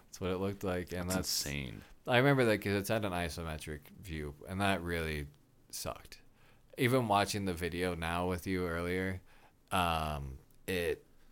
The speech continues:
Speaker 2: Yeah.
Speaker 1: made me, like, a little nauseous.
Speaker 2: Yeah, I could, I could, yeah, no, those types of,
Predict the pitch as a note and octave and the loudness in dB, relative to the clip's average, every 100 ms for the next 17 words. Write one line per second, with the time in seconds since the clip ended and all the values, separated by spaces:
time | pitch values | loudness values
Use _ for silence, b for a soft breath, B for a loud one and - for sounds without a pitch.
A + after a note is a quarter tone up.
0 | - - D2 C2+ G2+ G2 F2+ F2 E2 D#2+ | -12 -2 0 2 4 4 2 0 -2 -4
1 | D#2 F2 E2+ D2 E2 D2+ C2 - - - | -2 0 0 -2 -4 -4 -4 -8 -10 -10
2 | - - - - G2 F#2 F#2 F#2 F2+ F#2+ | -10 -14 -14 6 8 10 8 6 4 0
3 | - D#2+ F#2+ G2 G#2 E2 C2 E2 D2+ G2+ | 2 0 2 0 -2 -4 -4 -4 0 0
4 | D#2+ D2 - E2 D#2+ D#2+ D#2 E2 F#2 F#2 | 0 -2 -2 0 2 0 -2 2 6 6
5 | E2+ - F2 - F2 D#2+ D2+ | 4 2 2 2 0 0 -2